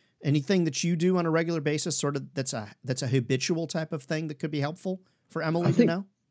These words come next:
Speaker 2: yeah, maybe, uh, one thing is goal setting. Uh, goal setting is really important to, uh, in my sales process of even if it's how many calls do I need to make today, um, but knowing what those goals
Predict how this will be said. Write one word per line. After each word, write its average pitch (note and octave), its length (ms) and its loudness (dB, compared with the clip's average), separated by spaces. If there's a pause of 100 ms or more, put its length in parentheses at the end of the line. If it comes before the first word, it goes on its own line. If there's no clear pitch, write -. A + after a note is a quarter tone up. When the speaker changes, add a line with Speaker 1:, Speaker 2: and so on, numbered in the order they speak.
(200)
Speaker 2:
yeah, D#3+ 280 8
maybe, C#3+ 420 8
uh, G#2+ 280 6
one A#2+ 260 6
thing C3 220 4
is F#2+ 140 4
goal A#2 300 6
setting. D#3+ 540 2 (160)
Uh, F#2 300 -2
goal A#2 240 4
setting C3+ 240 4
is F#2+ 100 4
really A2 200 8
important F#2+ 580 2
to, F2+ 760 2
uh, F2+ 360 0
in A2 100 4
my G#2 280 6
sales A2+ 360 4
process A#2+ 600 0 (100)
of F#2+ 360 0 (420)
even D3+ 240 8
if B2+ 140 4
it's A#2 420 4
how - 200 -4
many A2 160 4
calls A2 380 2
do G#2 80 -4
I F#2+ 40 -2
need G2 160 -4
to F2+ 80 -6
make G2+ 300 -4
today, D#2+ 380 -2 (500)
um, F2 360 0
but - 240 -2
knowing C3 480 8
what A#2+ 140 4
those F#2+ 220 4
goals G#2+ 480 6